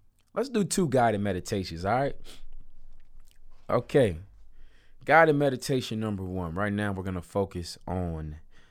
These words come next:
enjoying life. You need some words on enjoying life. So, if you're following a-, along on YouTube, close your eyes. If you guys are driving in your car, do not close your eyes.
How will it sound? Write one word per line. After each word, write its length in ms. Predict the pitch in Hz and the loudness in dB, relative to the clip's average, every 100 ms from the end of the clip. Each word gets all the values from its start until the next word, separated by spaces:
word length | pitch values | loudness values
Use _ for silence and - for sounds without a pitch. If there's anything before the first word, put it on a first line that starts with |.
| _ - - _ _ - - - | _ -20 -20 _ _ -20 -20 -6
enjoying 720 | 110 110 92 120 170 160 113 101 | 0 0 2 4 4 4 2 2
life. 440 | 92 73 - - - - | 0 -2 -8 -12 -14 -12
You 180 | - 131 | -6 -4
need 220 | 160 165 | -2 -4
some 200 | 151 127 | -4 -2
words 280 | 117 113 104 | 0 0 0
on 100 | 104 | -2
enjoying 520 | 92 87 98 95 87 | -4 -4 -2 -2 -2
life. 340 | 85 76 - - - - - - - | -4 -6 -8 -16 -20 -18 -16 -16 -16
So, 320 | - 139 120 87 | -4 0 2 0
if 120 | - | -6
you're 80 | 110 | -2
following 540 | 139 139 131 123 117 | 6 6 6 0 -2
a-, 60 | - - | -6 -4
along 420 | 107 120 117 107 | -2 0 0 -2
on 140 | 95 | -2
YouTube, 480 | 113 120 123 113 107 - - - | -2 -4 -4 -4 -4 -10 -20 -10
close 280 | 117 110 98 | -4 -2 0
your 80 | |
eyes. 320 | 104 104 101 - | -2 -2 -6 -8
If 100 | 98 | -4
you 60 | |
guys 200 | 101 95 | 0 0
are 40 | 87 | -2
driving 340 | 101 98 92 | 0 0 0
in 80 | 90 | -4
your 80 | 85 | -4
car, 260 | - 87 | -2 -2
do 160 | 85 98 | -2 -2
not 280 | 104 113 - | 4 4 4
close 280 | - 104 101 | 2 -2 -2
your 120 | 98 | -6
eyes. 440 | 98 95 98 - | -6 -6 -10 -18